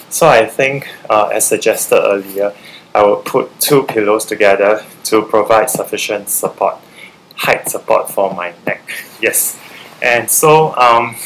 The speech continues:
with the bed test, I think that completes, um, the entire, uh, stay experience. Uh, I'll conclude tomorrow morning, uh, before I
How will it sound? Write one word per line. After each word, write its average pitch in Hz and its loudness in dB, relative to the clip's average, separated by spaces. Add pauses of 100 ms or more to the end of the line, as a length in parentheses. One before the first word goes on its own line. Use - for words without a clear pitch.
(100)
with 135 2
the 135 2
bed 143 2
test, 147 2 (400)
I 117 0
think 147 0
that 120 2
completes, - -4 (300)
um, 98 0 (500)
the 120 -2
entire, 110 2
uh, 104 2
stay 123 0
experience. 120 -2 (340)
Uh, 139 4
I'll 147 4
conclude 147 -2
tomorrow 113 2
morning, 110 -2
uh, 104 0
before 107 0
I 90 0